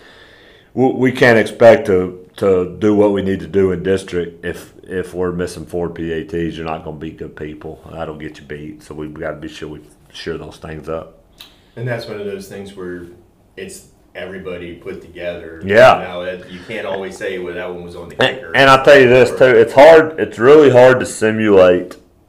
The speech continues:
Speaker 1: Uh, there, there's a lot of things that are hard to simulate in practice, but P A T is really one of 'em. It's hard to simulate in practice what it's gonna be like in the game because, you know, you, you, you can't simulate that live rush.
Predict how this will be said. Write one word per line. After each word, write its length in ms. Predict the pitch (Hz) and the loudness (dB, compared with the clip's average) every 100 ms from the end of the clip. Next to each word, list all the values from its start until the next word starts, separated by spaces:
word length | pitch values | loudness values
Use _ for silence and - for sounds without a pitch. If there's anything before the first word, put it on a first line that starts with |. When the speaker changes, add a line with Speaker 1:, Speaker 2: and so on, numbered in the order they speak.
| - | -10
Speaker 1:
Uh, 380 | 98 95 95 | -4 -2 -2
there, 180 | 92 127 | 0 -2
there's 200 | 120 120 | 0 0
a 20 | |
lot 200 | 139 139 | 4 4
of 40 | 107 | 4
things 180 | 95 90 | -2 -2
that 80 | |
are 40 | 82 | -2
hard 180 | 95 85 | -2 -4
to 60 | |
simulate 340 | - 92 87 85 | -8 -10 -8 -8
in 60 | |
practice, 300 | - 92 - - | -4 -4 -4 -12
but 200 | 80 - | -16 -8
P 200 | 139 139 | -2 2
A 180 | 117 | 2
T 220 | - 117 113 | -2 -4 -2
is 140 | 80 | -2
really 240 | 95 104 82 | -2 -2 -2
one 220 | 92 85 | -2 -4
of 140 | 80 | -6
'em. 120 | 76 - _ _ _ _ _ _ _ | -12 -18 _ _ _ _ _ _ _
It's 200 | 104 104 | -8 -4
hard 320 | 117 135 143 | 4 6 6
to 60 | 120 | 4
simulate 560 | - 123 120 107 95 87 | -6 -6 -2 2 2 0
in 100 | 85 | -6
practice 840 | - 104 101 - 82 - - _ _ _ _ | 0 2 2 0 -10 -16 -18 _ _ _ _
what 460 | 92 82 85 104 101 | -18 -12 0 4 4
it's 180 | 92 | 2
gonna 260 | - 92 87 | -6 -8 -6
be 180 | 85 92 | -6 -4
like 340 | 87 85 - | -4 -4 -8
in 100 | 85 | -14
the 60 | 78 | -12
game 520 | 80 92 87 82 82 _ _ | -8 -6 -6 -10 -18 _ _
because, 640 | 85 87 - 92 87 85 - _ _ _ _ _ | -14 -10 -4 -4 -4 -8 -18 _ _ _ _ _
you 80 | 82 | -10
know, 220 | 80 85 | -8 -8
you, 200 | 85 87 - | -10 -14 -18
you, 440 | 87 87 87 87 85 _ | -16 -14 -12 -14 -18 _
you 160 | 92 95 | -20 -18
can't 360 | - 120 117 | -8 -6 -6
simulate 600 | - - 110 98 92 87 85 | -8 -10 -8 -4 -2 -2 -4
that 200 | 87 82 | -6 -4
live 420 | 85 90 90 78 | 0 2 0 -2
rush. 640 | 87 90 80 82 - - | -2 -2 -2 -8 -14 -20